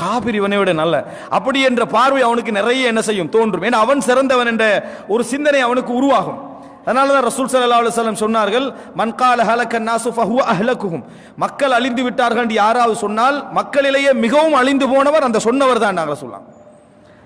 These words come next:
மக்கள் அழிஞ்சிட்டாங்க, நாசமா போயிட்டாங்கன்னு யாராவது சொன்னா, சொல்றவன் தான் இருக்கிறதுலே மோசமானவன் ரசூலுல்லாஹ் சொன்னாங்க. அப்படின்னு அர்த்தம் என்ன? பதிலுக்கு பதில் சொன்னாங்களா ரசூலுல்லாஹ்? இல்ல,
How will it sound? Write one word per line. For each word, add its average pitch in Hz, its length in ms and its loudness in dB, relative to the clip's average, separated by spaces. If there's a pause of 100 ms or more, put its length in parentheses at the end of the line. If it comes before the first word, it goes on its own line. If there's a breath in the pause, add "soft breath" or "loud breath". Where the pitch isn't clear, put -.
(120)
மக்கள் 190 280 0
அழிஞ்சிட்டாங்க, 226 520 0
நாசமா 226 380 0
போயிட்டாங்கன்னு 220 380 0
யாராவது 196 480 0
சொன்னா, 185 500 -2 (360 loud breath)
சொல்றவன் 247 500 2
தான் 254 160 2
இருக்கிறதுலே 247 580 2
மோசமானவன் 214 720 0
ரசூலுல்லாஹ் 185 140 -4
சொன்னாங்க. 175 400 -2
அப்படின்னு 202 80 -4
அர்த்தம் 190 260 -2
என்ன? 165 200 -4
பதிலுக்கு 190 340 -2
பதில் 196 180 0
சொன்னாங்களா 175 420 0
ரசூலுல்லாஹ்? 151 300 -2
இல்ல, 160 280 -2